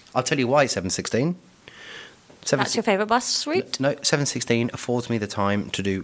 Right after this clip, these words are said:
Speaker 1: two snoozes.
Speaker 2: Yeah.
Speaker 1: And then get up, have a shower, get ready for the day, make a cup of tea. Bang,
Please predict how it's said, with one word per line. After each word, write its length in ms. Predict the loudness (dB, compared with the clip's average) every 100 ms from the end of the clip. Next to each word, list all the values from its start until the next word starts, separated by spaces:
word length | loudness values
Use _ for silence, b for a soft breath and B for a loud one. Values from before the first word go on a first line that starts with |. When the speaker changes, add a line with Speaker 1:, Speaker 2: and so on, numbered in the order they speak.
| -2
Speaker 1:
two 260 | 0 2 2
snoozes. 640 | 2 2 2 0 -2 -6 -12 -12
Speaker 2:
Yeah. 380 | -8 -4 -4 -6 -8 0
Speaker 1:
And 280 | 2 4 4
then 400 | 4 4 2 -4 -10 -18 -6
get 160 | 0 4
up, 280 | 4 0 -6 -20 -6
have 200 | -2 0
a 60 | 0
shower, 440 | 2 4 4 -2 -4
get 160 | -4 0
ready 180 | 0 0
for 140 | -4
the 100 | -2
day, 300 | 2 2 2 B B B 0
make 160 | 0
a 40 | 0
cup 180 | -2
of 80 | -2
tea. 280 | -2 -2 -2 b b b -2
Bang, 260 | 4 4